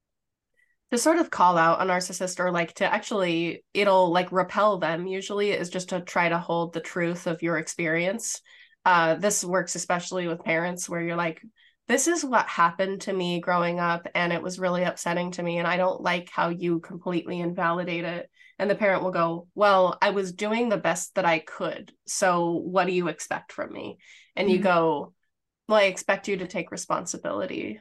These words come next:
Speaker 1: for what happened to me because I'm a person who has emotions and, like, I'm important. I'm your child.
Speaker 2: Mm-hmm.
Speaker 1: I will not just accept any treatment."
Speaker 2: Mm-hmm.
Speaker 1: Um, and that will throw them into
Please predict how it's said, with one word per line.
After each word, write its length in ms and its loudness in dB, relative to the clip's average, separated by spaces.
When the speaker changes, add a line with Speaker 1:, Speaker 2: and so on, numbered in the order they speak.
Speaker 1:
for 540 -2
what 180 0
happened 460 -2
to 100 -12
me 400 -8
because 320 -4
I'm 220 -2
a 60 -6
person 680 -8
who 140 -4
has 440 -4
emotions 840 -8
and, 160 -4
like, 300 -8
I'm 180 0
important. 680 -6
I'm 180 0
your 120 -4
child. 480 0
Speaker 2:
Mm-hmm. 140 4
Speaker 1:
I 100 4
will 160 4
not 280 4
just 220 -2
accept 540 -4
any 320 -2
treatment." 800 -8
Speaker 2:
Mm-hmm. 140 2
Speaker 1:
Um, 640 4
and 220 2
that 200 6
will 580 4
throw 240 2
them 220 0
into 340 -6